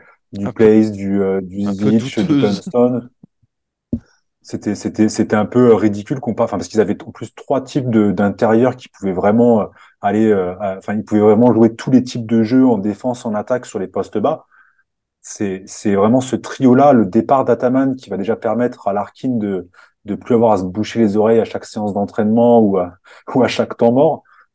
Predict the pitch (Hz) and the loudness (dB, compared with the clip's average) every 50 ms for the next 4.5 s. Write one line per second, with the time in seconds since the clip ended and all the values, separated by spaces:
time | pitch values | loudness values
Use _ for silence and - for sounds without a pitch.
0 | _ 104 98 101 98 101 101 - - 104 92 - 110 101 - 120 117 113 110 104 | _ -6 -4 -2 -2 -2 -2 -4 -6 -8 -8 -8 -12 -6 -2 2 2 4 4 2
1 | 98 98 - 120 101 - 110 - - 104 - - 110 98 - - - 170 - - | 2 -2 -6 -10 -10 -10 -10 -10 -10 -12 -8 -8 -8 -4 0 0 0 0 -2 -8
2 | _ _ - - - _ _ - 101 98 - - - - 104 101 98 98 92 - | _ _ -20 -20 -20 _ _ -6 -6 -6 -6 -6 -4 0 0 0 0 -2 -6 -6
3 | - 110 117 139 131 127 - - 104 95 95 98 - - - 101 110 117 104 110 | -2 0 0 0 0 -2 -4 -6 -6 -4 -4 -6 -4 -4 -2 0 0 2 2 2
4 | 120 135 131 127 107 98 95 92 92 92 | 2 2 2 2 0 0 -2 -2 -4 -6